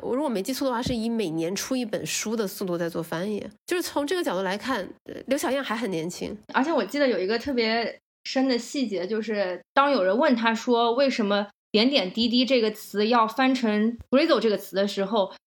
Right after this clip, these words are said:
Speaker 2: 然后许渊冲一口气背出来了一连串以这个 “Z Z L E” 结尾的单词，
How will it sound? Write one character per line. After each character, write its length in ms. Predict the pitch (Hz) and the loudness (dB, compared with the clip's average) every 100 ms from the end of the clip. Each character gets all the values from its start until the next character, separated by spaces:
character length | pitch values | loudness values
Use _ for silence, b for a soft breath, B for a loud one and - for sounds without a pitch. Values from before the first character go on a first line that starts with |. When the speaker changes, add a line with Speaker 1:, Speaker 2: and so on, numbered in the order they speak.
| _ | _
Speaker 2:
然 100 | 202 | 2
后 120 | 254 | 2
许 220 | 247 196 | 0 0
渊 140 | 185 220 | 2 2
冲 220 | 254 262 | 2 0
一 80 | 311 | 0
口 160 | 226 | -2
气 140 | 190 240 | -2 0
背 200 | 285 226 | 2 2
出 220 | - 254 | 0 2
来 160 | 220 | 2
了 80 | 202 | 2
一 140 | 247 262 | 0 0
连 240 | 202 202 | 0 0
串 260 | 269 254 202 | 0 0 0
以 180 | 180 - _ | -2 -8 _
这 100 | - | -2
个 160 | 214 196 | 2 2
“Z 260 | 190 262 247 | 2 2 2
Z 160 | 262 | 2
L 220 | 220 220 240 | 4 2 2
E” 380 | 240 226 170 - - | 0 0 -2 -8 -2
结 200 | 202 202 | 2 4
尾 160 | 262 | 4
的 120 | 180 180 | 2 4
单 260 | 226 240 | 4 4
词， 400 | 240 - 165 180 | 0 -6 -8 -8